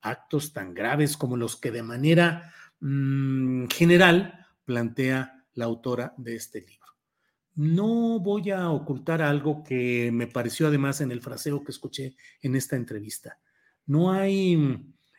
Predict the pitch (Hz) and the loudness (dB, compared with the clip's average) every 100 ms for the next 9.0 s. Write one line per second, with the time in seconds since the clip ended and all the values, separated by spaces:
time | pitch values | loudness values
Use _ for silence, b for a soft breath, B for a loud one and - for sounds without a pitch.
0 | _ 196 - 156 143 - 180 170 190 175 | _ -8 -6 -2 -4 -2 -2 0 0 2
1 | 143 - - 147 - 147 147 - 131 110 | 0 -2 -6 -4 -2 0 0 -2 -6 -8
2 | 110 113 120 147 147 143 147 151 B B | -8 -8 -4 2 4 4 -2 -8 B B
3 | - 156 185 175 156 165 160 160 160 - | -10 -6 -2 0 0 2 2 4 2 0
4 | - - 135 127 - 123 - 135 127 127 | -6 -4 -2 -2 -2 -4 -2 -2 0 -4
5 | - 151 175 185 190 196 190 B B B | 0 6 8 8 6 4 2 B B B
6 | B B _ 160 151 147 147 147 143 143 | B B _ -2 2 4 4 2 2 0
7 | 139 139 135 131 127 - b b b b | 0 0 0 -2 -4 -6 b b b b
8 | _ - - - 147 143 139 143 156 220 | _ -8 -6 -6 -6 -6 -4 0 2 0